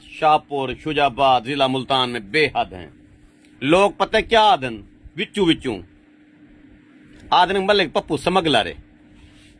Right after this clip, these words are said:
जड़ा हक हलाल दी कमाई सही तरीके नाल कमा के लोगों को वंडा देवे, उको लोग स्मगलर समझदे न।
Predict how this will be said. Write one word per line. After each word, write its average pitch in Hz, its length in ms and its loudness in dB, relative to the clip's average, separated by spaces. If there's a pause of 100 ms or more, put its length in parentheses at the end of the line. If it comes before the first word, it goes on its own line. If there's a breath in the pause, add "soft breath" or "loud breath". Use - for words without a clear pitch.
(420)
जड़ा 180 260 6
हक 185 260 2
हलाल 196 360 4
दी 185 100 -2
कमाई 180 420 2 (640)
सही 233 280 2
तरीके 233 260 -4
नाल 190 160 2
कमा 185 460 4
के 170 160 -6
लोगों 185 420 0
को 170 100 -4
वंडा 175 420 4
देवे, 156 260 -4
उको 190 220 -10 (180)
लोग 185 220 -6
स्मगलर 233 500 0
समझदे 123 380 -10
न। 69 40 -20